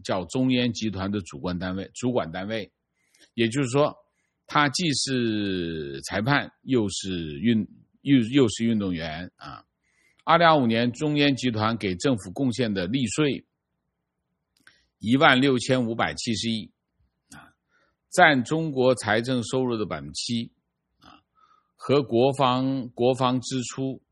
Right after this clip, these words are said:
相当，差不多和国防支出一万八千亿啊，差，差一点啊。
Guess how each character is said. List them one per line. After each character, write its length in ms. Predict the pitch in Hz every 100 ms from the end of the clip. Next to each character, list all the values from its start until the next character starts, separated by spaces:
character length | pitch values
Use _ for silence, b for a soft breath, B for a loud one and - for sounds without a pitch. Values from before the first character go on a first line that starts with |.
| _ -
相 280 | - 110
当， 320 | 104 101 101 - _ _
差 160 | - 113
不 120 | 98
多 100 | 98
和 400 | 87 80 58 - _ _ _ _ _ _ _
国 140 | - 123
防 180 | 127
支 160 | 113 123
出 140 | 110
一 80 | 123
万 160 | 127 113
八 160 | 104
千 240 | 107 110 110
亿 100 | 92
啊， 160 | - -
差， 320 | - 120 87
差 220 | - 117
一 100 | 101
点 200 | 80 - _
啊。 220 | - -